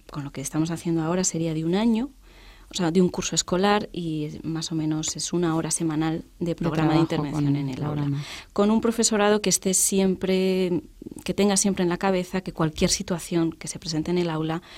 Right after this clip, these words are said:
Speaker 1: se puede trabajar, eh, este tipo de cuestiones, aunque no sea la hora de
Speaker 2: Claro.
Speaker 1: trabajo
Speaker 2: Mm.
Speaker 1: del programa específico.
Speaker 2: Ujú. ¿Y qué método es el que empleáis para que los niños aprendan las, las
Speaker 1: Mm.
Speaker 2: emociones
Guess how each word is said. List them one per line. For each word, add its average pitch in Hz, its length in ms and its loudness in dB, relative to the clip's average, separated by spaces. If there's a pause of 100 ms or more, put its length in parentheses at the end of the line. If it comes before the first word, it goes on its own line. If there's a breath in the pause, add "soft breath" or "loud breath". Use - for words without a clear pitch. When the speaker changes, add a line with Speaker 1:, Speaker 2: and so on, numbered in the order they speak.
(160 loud breath)
Speaker 1:
se - 140 2
puede 180 300 2
trabajar, 165 600 -4 (160)
eh, 139 300 -4
este 170 220 -4
tipo 170 220 -6
de 165 100 -2
cuestiones, 175 440 -2
aunque 165 200 2
no 180 120 2
sea 165 280 2
la 156 180 0
hora 170 240 2
de 175 100 0
Speaker 2:
Claro. 175 220 2
Speaker 1:
trabajo 160 420 0 (240 loud breath)
Speaker 2:
Mm. 180 60 -4
Speaker 1:
del 160 140 0
programa 147 760 -2
específico. - 760 -10
Speaker 2:
Ujú. 156 200 -6 (400 loud breath)
¿Y 180 120 6
qué 196 140 6
método 196 720 4
es 185 140 0
el 180 100 -2
que - 80 -2
empleáis 160 440 0
para 190 180 -2
que 170 180 -4
los 151 200 -2
niños 160 520 0
aprendan 147 640 -2 (140)
las, 156 400 -6
las 143 220 -4
Speaker 1:
Mm. 208 100 0
Speaker 2:
emociones 160 560 2